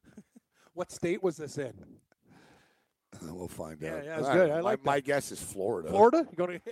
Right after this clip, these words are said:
Speaker 1: <laughs> Florida's always a good guess.
Speaker 2: This chick's pretty hot that did it. <laughs>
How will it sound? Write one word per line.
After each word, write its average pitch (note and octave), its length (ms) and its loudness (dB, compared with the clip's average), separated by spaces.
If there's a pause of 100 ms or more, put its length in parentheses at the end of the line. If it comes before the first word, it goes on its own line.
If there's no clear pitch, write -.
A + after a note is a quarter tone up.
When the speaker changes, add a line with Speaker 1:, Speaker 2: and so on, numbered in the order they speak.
(140)
Speaker 1:
<laughs> - 140 -20 (260)
Florida's A#3 340 8
always E3 320 2
a C#3 60 -10
good - 200 -14
guess. - 380 -8
Speaker 2:
This G#2 240 -10
chick's - 260 -4
pretty F#2+ 220 -8
hot F#2 300 -6
that D2+ 120 -14
did E2+ 160 -4
it. C#2+ 140 -10 (840)
<laughs> - 60 -16